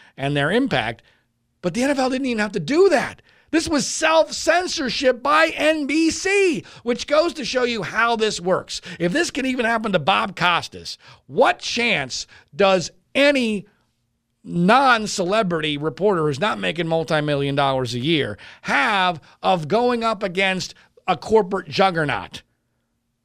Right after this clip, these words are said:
like the N F L? It's not possible, and this is why so many important stories never get told, because they're too dangerous to the corporate structure.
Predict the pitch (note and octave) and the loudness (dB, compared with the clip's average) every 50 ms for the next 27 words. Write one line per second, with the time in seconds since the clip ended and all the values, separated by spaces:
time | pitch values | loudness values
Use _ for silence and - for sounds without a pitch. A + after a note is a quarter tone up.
0 | _ - C3+ D3 F#3 G#3 A3 G3 - F3+ F3+ F3+ F3+ F3+ F3+ E3+ D3+ A#2 D3+ E3 | _ -4 0 2 2 2 2 0 -4 -4 -2 0 0 0 0 -2 -2 0 0 2
1 | D#3+ C3 G2+ - - _ - G3+ G#3+ G#3 - - F3 G#3+ A3+ A#3 - - - G3+ | 2 0 -2 -6 -14 _ 0 0 0 0 0 0 2 2 2 2 0 -2 -2 -2
2 | A3 B3+ C#4 - - G#3+ E3 D3 C3+ C#3 D#3+ G#3 G#3+ - C4 A#3+ F#3+ F#3+ F3+ F3 | 0 0 0 0 -2 -4 -4 -2 -2 -2 -2 -2 -4 -4 -6 -6 -6 -4 -2 0
3 | F3+ E3+ D#3+ D#3 D#3 E3 E3+ D3+ - - _ _ _ - - - G#3 G#3+ G#3+ G#3+ | 2 2 2 2 0 0 -2 -6 -12 -18 _ _ _ -8 -2 0 0 2 2 0
4 | G#3 G#3 G#3 F3 D#3 F#3+ G#3 G3+ F#3 F3 - - - D#3+ D3+ D3 D3 D3+ D#3+ E3+ | -2 -2 -4 -2 -2 -2 -2 -2 -4 -8 -8 -4 -2 -2 0 0 0 -2 -2 -4
5 | D#3 - - _ _ _ - C3+ D3 E3 F#3 G#3 G3 G#3 G#3 G3+ F3+ G3 G3 F#3+ | -6 -8 -12 _ _ _ -12 -6 -2 0 2 2 2 2 0 0 0 -2 -2 -2
6 | - D#3 F#3 G3 F3 C#3+ B2+ A#2+ B2 D#3 C#3+ - D#3 D3+ B2 D3 D3 C#3 B2 - | -2 0 2 4 4 2 2 0 -4 -4 -2 0 0 0 0 0 -2 -2 -2 -4
7 | F#3 A3 A3+ F#3+ F#3+ F#3 F#3+ F#3+ F#3 F3 G3 F#3+ - - E3+ D3 D3 B2+ - - | -4 -2 -2 0 -2 -2 -2 -4 -2 -2 -2 -2 -2 -4 -4 -4 -4 -4 -2 0
8 | F3+ F#3+ F3+ F#3 F#3+ F3+ - - - - F3+ E3+ D#3+ - - - A#2+ F2 C2 - | 0 0 0 -2 -4 -6 -6 -6 -4 0 0 0 0 -2 -6 -10 -10 -10 -10 -14